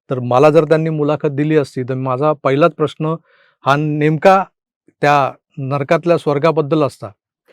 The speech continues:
की तुम्हाला रांगेत झालेली धक्काबुक्की शौचालयाच्या आणि मग नंतर दुसऱ्या दिवशी झालेला बद्धकोष्ठ याबद्दल जरा सविस्तर सांगा, हा माझा प्रश्न असता. बघूया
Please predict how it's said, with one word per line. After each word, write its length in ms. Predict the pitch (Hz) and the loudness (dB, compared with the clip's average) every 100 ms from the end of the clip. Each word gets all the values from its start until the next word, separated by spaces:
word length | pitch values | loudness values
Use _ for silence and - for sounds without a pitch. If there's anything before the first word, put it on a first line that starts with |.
| _ - _ - | _ -20 _ -8
की 60 | 175 | -4
तुम्हाला 400 | 175 170 202 208 | 0 4 6 6
रांगेत 320 | 180 180 190 | 6 4 4
झालेली 320 | 180 175 180 | 6 6 4
धक्काबुक्की 640 | 151 - 175 156 139 156 165 _ _ | 0 2 0 0 -4 -6 -6 _ _
शौचालयाच्या 640 | 139 135 151 131 127 117 165 _ _ _ _ - | -4 0 0 0 -2 -8 -16 _ _ _ _ -6
आणि 160 | 135 | -2
मग 120 | 165 | 2
नंतर 260 | 170 165 180 | 2 2 0
दुसऱ्या 320 | 156 143 175 | -2 0 2
दिवशी 300 | 170 170 190 | 2 0 0
झालेला 300 | 147 151 156 | 2 2 0
बद्धकोष्ठ 600 | 151 143 135 147 135 - 104 _ _ _ _ | 0 -2 0 -2 -4 -8 -20 _ _ _ _
याबद्दल 440 | 147 156 180 165 180 | -2 2 2 2 2
जरा 180 | 170 170 | 4 2
सविस्तर 460 | - 147 135 147 | 0 -2 -2 -4
सांगा, 280 | 117 113 107 - _ _ _ | -4 -8 -10 -20 _ _ _
हा 120 | 139 | -4
माझा 240 | 160 156 156 | 0 0 0
प्रश्न 340 | 143 131 147 | -2 -6 -6
असता. 260 | 120 - 107 _ _ _ _ _ _ _ _ _ _ _ _ | -8 -8 -20 _ _ _ _ _ _ _ _ _ _ _ _
बघूया 420 | 180 127 147 170 | -6 0 4 4